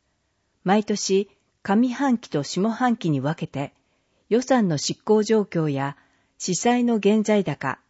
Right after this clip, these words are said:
市税負担の状況等を公表しています。今回は令和六年度下半期、令和六年十月一日から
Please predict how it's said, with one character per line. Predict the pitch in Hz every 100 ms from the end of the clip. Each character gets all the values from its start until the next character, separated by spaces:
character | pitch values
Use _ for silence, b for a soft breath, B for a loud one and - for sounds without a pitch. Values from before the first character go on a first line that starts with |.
| _ _ _ _ _
市 | - 185
税 | 262 269
負 | -
担 | - 247
の | 175 139
状 | 180
況 | 214 214 208
等 | - 226 180
を | 151 -
公 | 175
表 | 156 - 151 139
し | -
て | 143
い | 139
ま | 131 147
す。 | - - _ _ _ _ _ _ _ _ _ _ _ _ _ _
今 | 262 262
回 | 202 170 143
は | 135 143 b b b b
令 | 214 254
和 | 247
六 | 240 240 240
年 | 226 202
度 | 151 123 -
下 | - 185 214
半 | 214 208
期、 | - 151 127 _ _ _ _ _ _ _ _
令 | 190 220 226
和 | 220
六 | 214 214
年 | 196 147 135
十 | 151 202
月 | 220 208 - 196
一 | 190 190
日 | - -
か | 151
ら | 135